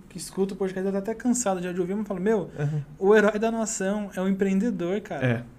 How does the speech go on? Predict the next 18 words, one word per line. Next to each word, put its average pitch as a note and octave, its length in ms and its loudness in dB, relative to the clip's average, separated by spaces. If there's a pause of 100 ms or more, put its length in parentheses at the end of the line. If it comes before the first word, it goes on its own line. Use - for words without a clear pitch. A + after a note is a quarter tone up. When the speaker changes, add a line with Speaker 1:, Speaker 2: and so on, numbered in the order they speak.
(520)
Speaker 2:
É, C3 120 -2
é. A2+ 80 -2 (220)
Speaker 1:
A F#3+ 120 0
barreira A3 420 6
que B3 80 -8
esse - 140 -6
cara G#3+ 240 0
sofre F3+ 680 0
é F3 180 0
o F3+ 120 -6
cara G#3 240 0
tira G#3+ 240 -2
o G3+ 40 0
dinheiro G3 380 2
dele F#3 360 4
da, E3+ 720 -4
do F3 120 -4
banco, E3+ 640 0